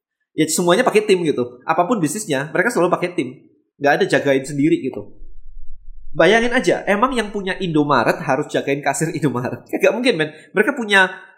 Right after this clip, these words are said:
like, kayak, I think belasan ribu cabang di seluruh Indonesia loh. Kan nggak mungkin kan kalau owner itu harus jagain kasir Indomaret. Ini saya kebayangnya adalah Indomaret adalah level yang cukup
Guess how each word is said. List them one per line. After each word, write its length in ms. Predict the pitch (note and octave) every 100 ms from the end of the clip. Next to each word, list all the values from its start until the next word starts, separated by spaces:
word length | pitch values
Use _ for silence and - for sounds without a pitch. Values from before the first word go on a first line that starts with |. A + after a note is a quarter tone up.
| -
like, 160 | F3+ F#3
kayak, 260 | G3 F#3 - - _ _ _ _ _
I 80 | G3+ D4
think 140 | G3+
belasan 400 | E3+ D#3+ F#3 F#3
ribu 260 | G3 F3 F3
cabang 400 | F#3 D3 G#3+ D#3+
di 80 | D3
seluruh 240 | E3 F3 D3+
Indonesia 400 | D#3+ G#3 A#3+ G3+
loh. 400 | G#2+ - - -
Kan 160 | D#4 F3+
nggak 120 | E3+
mungkin 280 | B3 B3+ C#3
kan 80 |
kalau 240 | C#3 E3 E3+
owner 600 | F3 F3 E3+ G#3 A3+ -
itu 240 | F3+ A#3+ F3+
harus 240 | D3+ -
jagain 320 | C#3+ D3+ F3+
kasir 320 | F#3 B2 F#3
Indomaret. 800 | - B2+ B2+ C#3 - - - _ -
Ini 80 | F#3+
saya 240 | G#3+ A3+ G3+ - - -
kebayangnya 560 | D3 C#3 C#3 D#3+ F#3
adalah 560 | C#3 B2 B2+ - _ _ E3+
Indomaret 480 | D3+ D3 D3+ D#3+
adalah 160 | C3 B2
level 640 | C3+ C3+ D#3+ D#3 C#3+ - -
yang 160 | D3 C#3
cukup 560 | D3+ D#3 - - _